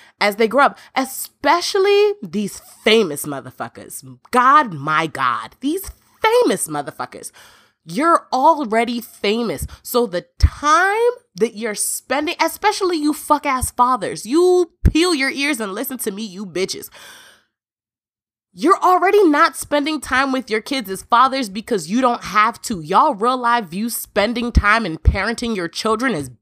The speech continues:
babysitting. So what the fuck is wrong with you? But then on top of that, you're not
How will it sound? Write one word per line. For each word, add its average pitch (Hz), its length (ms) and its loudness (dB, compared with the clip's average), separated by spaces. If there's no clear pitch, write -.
babysitting. 151 840 0
So 226 160 2
what 202 220 -2
the 180 100 0
fuck - 320 -4
is 202 160 -4
wrong 208 280 2
with - 220 -4
you? 330 220 2
But 208 220 0
then 269 140 -2
on 208 160 -4
top 262 240 -2
of 285 60 -4
that, 302 200 0
you're 208 120 -2
not 196 300 0